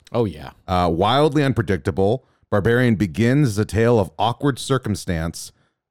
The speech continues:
Speaker 2: uh, before mutating into something intensely claustrophobic, satirically amusing, and in its best moments, both.
Speaker 1: Yeah.
Speaker 2: I fully agree.
Speaker 1: Yeah, well
Speaker 2: These
Speaker 1: said.
Speaker 2: Yeah.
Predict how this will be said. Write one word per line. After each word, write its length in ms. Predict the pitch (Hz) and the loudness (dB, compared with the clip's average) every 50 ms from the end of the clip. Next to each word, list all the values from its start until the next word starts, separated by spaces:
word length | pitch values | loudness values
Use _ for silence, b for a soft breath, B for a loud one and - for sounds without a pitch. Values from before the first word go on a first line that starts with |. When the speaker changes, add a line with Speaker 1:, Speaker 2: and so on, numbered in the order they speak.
| _ - | _ -4
Speaker 2:
uh, 340 | - 98 90 87 85 85 | -2 0 0 0 0 0
before 440 | 80 67 - - - 120 113 107 101 | -2 -2 -4 -4 0 0 2 2 2
mutating 640 | 95 98 127 190 170 - 110 104 92 87 90 90 85 | 2 2 2 2 2 0 0 0 0 0 0 -2 -2
into 180 | 80 - 85 | -4 -4 -6
something 380 | - - 123 107 - 107 104 101 | -2 -2 -2 0 0 0 0 0
intensely 800 | 87 92 82 - - 113 123 139 - - 143 143 143 139 - _ _ - | -2 -2 -4 -4 -4 -2 -2 -2 -2 -2 -2 -2 -2 -2 -6 _ _ -12
claustrophobic, 920 | - - 113 135 143 - - 156 143 - 151 156 151 107 104 95 92 - - _ _ _ _ _ _ | -6 -4 -4 -4 -4 -4 -4 -4 -2 2 2 2 4 4 2 0 0 -4 -10 _ _ _ _ _ _
satirically 720 | - - 104 - - - - 135 147 156 151 - 156 151 | -8 -8 -8 -8 -6 -2 0 0 0 0 0 0 2 2
amusing, 680 | 139 131 127 127 131 135 104 92 90 78 73 73 71 - _ _ _ _ _ _ _ - | 4 4 4 4 4 2 2 0 -4 -4 -4 -6 -8 -10 _ _ _ _ _ _ _ -4
and 180 | 107 101 98 - | -4 -4 -2 0
in 140 | - 113 113 | 0 0 2
its 160 | 110 - - | 0 0 -4
best 340 | 76 64 62 110 113 - - | -8 -2 0 0 0 2 2
moments, 420 | 117 113 107 104 98 95 87 - - | 2 2 2 2 2 0 -2 -6 -10
both. 640 | 80 73 - 87 80 73 - - - - - - _ _ _ _ _ - | -12 -4 -2 -2 -2 -2 -4 -10 -20 -20 -20 -20 _ _ _ _ _ -8
Speaker 1:
Yeah. 500 | 107 110 110 120 135 151 147 135 104 87 - _ _ _ _ - | -4 -2 0 0 0 0 0 -2 -2 -6 -10 _ _ _ _ -4
Speaker 2:
I 180 | 95 98 95 85 - _ _ _ _ - | 0 0 0 0 -2 _ _ _ _ -18
fully 300 | 98 - 95 87 87 85 | -8 -2 0 2 2 2
agree. 400 | 85 78 69 85 90 98 101 101 98 - | 2 0 0 0 0 0 0 -2 -4 -2
Speaker 1:
Yeah, 220 | 117 123 131 127 | -2 0 2 2
well 180 | 107 107 127 156 | 2 4 2 2
Speaker 2:
These 80 | 156 | 0
Speaker 1:
said. 460 | - - 98 92 117 123 - 73 - - - | -2 -4 -2 -2 0 0 -2 -4 -6 -10 -6
Speaker 2:
Yeah. 300 | 78 87 85 76 76 | -4 -2 -2 -2 -2